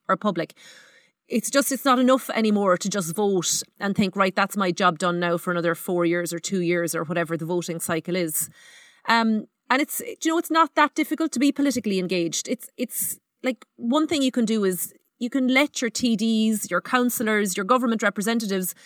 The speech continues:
know that you're concerned about climate change. You can send them an email, you can send them a text, you can give them a phone call.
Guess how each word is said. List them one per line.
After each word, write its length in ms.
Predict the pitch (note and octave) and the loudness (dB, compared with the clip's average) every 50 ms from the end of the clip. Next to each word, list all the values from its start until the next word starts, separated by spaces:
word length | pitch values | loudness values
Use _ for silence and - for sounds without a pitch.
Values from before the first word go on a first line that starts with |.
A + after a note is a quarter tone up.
| - - - - _ _ _ | -20 -20 -20 -20 _ _ _
know 600 | - G#3+ A3+ B3+ D4 D#4+ D4+ B3+ G#3+ G3+ F#3+ G3 - - | 0 2 4 4 6 6 6 4 4 4 2 0 -2 -4
that 260 | F3+ A#3+ B3+ - - | -4 -4 -4 -2 0
you're 140 | C#4 C4 C4 | 2 2 2
concerned 480 | - B3 A#3+ A3 - C#4 C4 C#4 C4 A#3+ | 2 0 0 0 2 2 2 2 2 2
about 180 | F3+ E3+ E3+ | 0 0 -2
climate 300 | - G3 E3+ D#3+ D#3+ D#3+ | -2 -2 -2 -2 -4 -4
change. 320 | - - E3+ E3+ F3 E3 F3+ | -4 -4 -4 -2 -2 -4 -4
You 100 | F#3+ F#3 | -4 -4
can 320 | - G3 F3+ F3 F3 G3 - _ _ | -2 -2 -2 -2 -4 -6 -10 _ _
send 320 | - - - - A3+ A3+ A3 | -10 -4 0 2 4 4 4
them 80 | G#3+ | 4
an 60 | A3 | 4
email, 420 | A#3 B3 B3 B3 B3 A#3+ A#3 A#3+ - | 4 4 4 4 6 6 4 4 2
you 160 | - - - | 0 -4 -6
can 260 | - - E3+ E3+ - | -4 -2 -2 -2 -4
send 340 | - - - - A3+ G#3 G3+ | -6 -10 -4 0 2 2 2
them 80 | F#3 F3+ | 2 0
a 40 | |
text, 480 | - - C4+ C4 - - - - - - | 0 0 0 0 0 -2 -6 -8 -6 -6
you 60 | F3+ | -4
can 100 | G3+ F3+ | -4 0
give 160 | F3+ G#3+ A3 | 0 0 0
them 120 | F#3 G#3+ G3+ | 2 0 -2
a 40 | G3+ | 0
phone 260 | - A#3 A3 A3 G#3+ | 0 2 2 2 2
call. 300 | - F#3+ D#3 D3+ - | 0 -2 -2 -2 -4